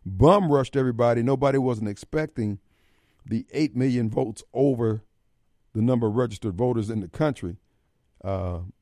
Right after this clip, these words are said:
to come out and vote for Joe Biden. Well, now they know. Now we're up to that scam. It's gonna be hard to repeat that. But you can't discount their ability to come up with something else.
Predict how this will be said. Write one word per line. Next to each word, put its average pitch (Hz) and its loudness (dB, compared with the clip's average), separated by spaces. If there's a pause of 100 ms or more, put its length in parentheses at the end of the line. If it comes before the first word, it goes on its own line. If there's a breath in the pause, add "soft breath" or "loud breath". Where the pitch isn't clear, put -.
(320)
to 120 -10
come 139 0
out 120 4
and 107 -2
vote 113 -2
for 104 -6
Joe 104 0
Biden. 92 -2 (480)
Well, 110 0
now 127 2
they 110 0
know. 120 2
Now 117 -2
we're 120 0
up 113 -4
to - -6
that 107 -4
scam. 120 -4
It's 104 -10
gonna 107 -4
be 104 -4
hard 113 0
to 95 -6
repeat 117 -6
that. 101 -4 (340 soft breath)
But 113 -4
you 110 -2
can't 139 -2
discount 143 0
their 127 0
ability 117 -2
to 92 -6
come 120 -4
up 113 -4
with 90 -10
something 104 -8
else. 120 -4